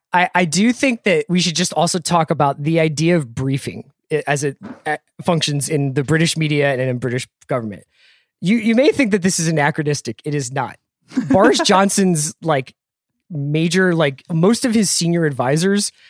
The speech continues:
Speaker 1: they just went through a purge there in
Speaker 2: Mm-hmm.
Speaker 1: England because there was an inter-office civil war between Boris Johnson's girlfriend, essentially, and
Speaker 2: Mm-hmm.
Speaker 1: a woman that they had brought on, I think, to be, like, basically the,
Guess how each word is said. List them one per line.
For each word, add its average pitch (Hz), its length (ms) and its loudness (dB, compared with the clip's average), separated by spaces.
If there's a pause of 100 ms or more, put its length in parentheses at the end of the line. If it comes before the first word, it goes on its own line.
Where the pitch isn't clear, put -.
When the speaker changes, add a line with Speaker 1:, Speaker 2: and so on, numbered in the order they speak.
(180)
Speaker 1:
they 165 120 2
just 190 200 0
went 175 180 0
through 160 200 0
a - 40 -6
purge 156 460 -4
there 220 360 0 (360)
in 175 160 4
Speaker 2:
Mm-hmm. 175 80 4
Speaker 1:
England 190 460 2
because 156 920 0 (380)
there 175 180 2
was 170 320 2
an 156 160 0 (100)
inter-office 180 920 0 (260)
civil 175 420 0
war 147 400 2
between 135 600 -2 (440)
Boris 190 360 2
Johnson's 165 840 0 (400)
girlfriend, 123 540 0
essentially, 131 640 -2 (340)
and 147 380 2
Speaker 2:
Mm-hmm. - 120 -4
Speaker 1:
a 156 40 2
woman 190 320 2
that 165 120 2
they 170 120 0
had 170 120 0
brought 160 280 2
on, 151 160 2
I 135 80 0
think, 165 200 -4
to 190 60 -2
be, 170 160 0
like, 147 200 -2
basically 143 460 -2
the, 117 300 -2